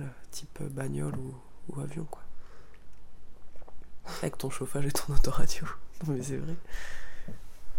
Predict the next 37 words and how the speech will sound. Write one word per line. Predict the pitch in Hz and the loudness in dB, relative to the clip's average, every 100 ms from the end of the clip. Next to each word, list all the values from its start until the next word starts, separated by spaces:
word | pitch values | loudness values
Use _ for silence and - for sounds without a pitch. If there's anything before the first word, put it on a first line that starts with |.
| - - - - - - - - - - - - - - | 6 6 4 -2 -6 -10 -10 -10 -10 -10 -12 -14 -16 -10
Puis | 165 | -6
tu | - | -4
te, | 147 | -4
te | 143 - | -6 -4
rends | 156 | -2
compte | 151 180 151 | 0 -2 -2
aussi | - 160 | -2 -4
quand | 147 | -6
tu | - | -4
t'éloignes | - 151 151 | -2 0 -2
du | 147 | -2
confort | - 139 - - | -4 -2 -2 0
comme | - | 2
ça. | 143 165 180 - - - - - - - - - - - - - - - - - | 2 0 2 4 8 6 6 0 2 2 0 -4 -4 -4 -2 -4 -6 -10 -6 -4
Bon, | |
après, | 139 151 | -2 -2
ça | 139 | 0
t'empêche | 143 143 139 | 0 0 0
pas | |
d'avoir | 139 131 139 | 2 2 0
un | |
confort | 139 139 131 | -2 -2 0
de | 135 | 0
base, | 139 151 147 | 0 0 -2
on | |
te | 139 | -4
demande | 147 143 143 | -6 -4 -2
pas | 147 | -2
de | |
dormir, | 139 135 139 139 | -2 -4 -2 0
euh, | 135 | 2
dehors | 135 131 127 | 2 0 -4
sans | - | -6
couverture | - 139 139 - 151 139 | -6 -4 -6 -6 -4 -2
ou | |
quoi, | - - | -4 -4
mais | 147 - | -6 -6